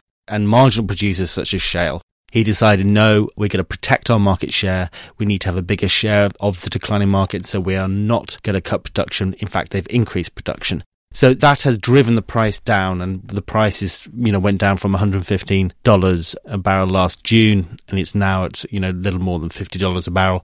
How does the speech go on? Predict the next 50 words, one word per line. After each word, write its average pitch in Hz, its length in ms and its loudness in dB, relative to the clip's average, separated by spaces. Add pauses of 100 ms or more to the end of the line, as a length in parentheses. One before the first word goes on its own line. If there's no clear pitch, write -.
(120)
And 147 140 2
that's 156 180 4
what's 147 140 -2
putting 120 320 4
this 104 240 0
intense 107 420 -4
fiscal - 460 -2
pressure 98 500 -4
on 92 160 -6
Saudi 90 300 -2
Arabia. 87 320 -4
But - 140 -6
they 107 100 -2
do 123 300 0
have 98 460 -6
these 92 220 -6
large 113 640 0
fiscal - 380 0
reserves 90 720 0
and 101 200 -2
large 98 220 2
foreign 113 320 2
exchange 92 380 -4
reserves, 90 500 -6
which 117 240 0
underpin 104 760 2
the - 100 -8
strategy 95 560 0
and 98 160 -2
which 95 260 -4
provide 113 380 2
them 104 180 2 (140)
a 101 100 -2
much 127 320 4
bigger 110 200 -2
fiscal 107 320 0
buffer 101 380 -2 (340)
than 110 100 2
some 107 180 2
of 101 80 4
their 95 160 4
rivals 98 380 2
in 95 80 2
opec, 101 420 0
such 87 180 -4
as, 90 120 -6 (300)
say, 110 140 2
Venezuela 98 520 4
or 95 200 0
Iran. 92 480 2